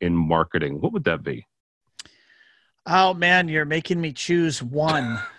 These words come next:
Speaker 2: Uh, that's a tough one, Tim.
Speaker 1: We only have ten
Speaker 2: Uh,
Speaker 1: minutes, so.
Speaker 2: Ten minutes. All right. So I'll, I'll make this quick and efficient. I, I think one of the most, most overlooked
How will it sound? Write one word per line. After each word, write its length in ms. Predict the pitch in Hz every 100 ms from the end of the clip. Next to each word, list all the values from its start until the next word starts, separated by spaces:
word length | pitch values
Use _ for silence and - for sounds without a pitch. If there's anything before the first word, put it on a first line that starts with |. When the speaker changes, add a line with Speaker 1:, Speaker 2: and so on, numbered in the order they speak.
| -
Speaker 2:
Uh, 340 | 156 147 151 147
that's 260 | 160 160
a 60 | 151
tough 320 | - 170 156
one, 200 | 156 135
Tim. 260 | 123 143 123
Speaker 1:
We 60 |
only 140 | 107 143
have 220 | 143 151
ten 140 | 135 120
Speaker 2:
Uh, 20 |
Speaker 1:
minutes, 300 | 87 67 -
so. 220 | - 69 - - - - 185
Speaker 2:
Ten 280 | - 262 277
minutes. 380 | 247 196 135 165
All 140 | 170
right. 200 | 151 131
So 120 | 156
I'll, 100 | 147
I'll 140 | 147 147
make 280 | 156 147
this 220 | - 131 -
quick 360 | - 147 - -
and 140 | 131
efficient. 540 | 120 131 123 131 110 - - - - -
I, 140 | 208 226
I 100 | 233
think 280 | 226 330 277
one 120 | 254
of 120 | 226
the 100 | 208
most, 460 | 190 185 180 - -
most 360 | 190 190 - - 202
overlooked 1000 | 196 180 180 151 151 202 - - -